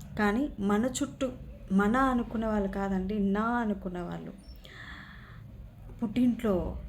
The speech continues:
ఒక ఆడది చెప్పుకోలేక, కట్టుకున్న వాళ్ళతో చెప్పుకోలేక, అత్తింట్లో ఎంతో నలుగుతున్న ఆడవాళ్ళు చాలామంది ఉన్నారు. అలాంటి ఆడవాళ్ళలో నేను ఒక ఆడదాన్నే అండి. But అమ్మాయి ఎంత ఇదో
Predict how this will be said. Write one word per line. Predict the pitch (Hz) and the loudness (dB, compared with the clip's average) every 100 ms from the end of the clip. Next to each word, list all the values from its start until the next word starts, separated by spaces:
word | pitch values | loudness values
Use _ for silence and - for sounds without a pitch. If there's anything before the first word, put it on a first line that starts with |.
| - | -4
ఒక | 196 | 0
ఆడది | 185 185 190 | 2 2 2
చెప్పుకోలేక, | 190 190 - 214 190 175 - 170 170 - - - - - - - - | 0 -2 -2 0 0 0 -4 -8 -8 -14 -12 -10 -10 -12 -10 -6 -2
కట్టుకున్న | 202 - 226 214 | -2 -2 0 2
వాళ్ళతో | 196 180 180 | 2 0 -2
చెప్పుకోలేక, | 185 175 - 185 175 175 - - - - - - - - - - - | -4 -6 -6 -6 -6 -6 -6 -10 -12 -10 -10 -10 -8 -8 -8 -8 -4
అత్తింట్లో | 190 214 220 214 | -2 0 2 2
ఎంతో | 202 185 196 214 247 | 2 2 2 4 4
నలుగుతున్న | 233 202 190 190 185 180 | 2 4 2 2 0 0
ఆడవాళ్ళు | 175 175 185 180 | -2 -2 -2 -4
చాలామంది | - 196 233 240 208 185 | -4 -4 -2 0 2 0
ఉన్నారు. | 165 165 156 - - - - - - - - - - - - - - - - - | -2 -6 -8 -10 -8 -8 -8 -10 -8 -8 -8 -10 -10 -10 -12 -12 -12 -12 -10 0
అలాంటి | 196 196 190 | 2 4 4
ఆడవాళ్ళలో | 175 175 180 175 175 185 - 214 | 2 0 -2 -2 -2 -4 -6 -4
నేను | 202 202 208 196 | -2 0 0 -2
ఒక | 170 | -4
ఆడదాన్నే | 160 170 165 165 170 | -6 -6 -6 -4 -6
అండి. | 165 196 - - - - - - - - | -6 -6 -4 -2 -4 -4 -2 -2 0 4
But | 233 - - - - - - - - - - - - - - | 4 2 -6 -8 -10 -10 -10 -12 -12 -10 -10 -10 -10 -10 -4
అమ్మాయి | 180 185 202 196 190 - | 2 4 4 4 2 2
ఎంత | 180 180 175 | -4 -4 -2
ఇదో | 185 180 226 | 0 0 -2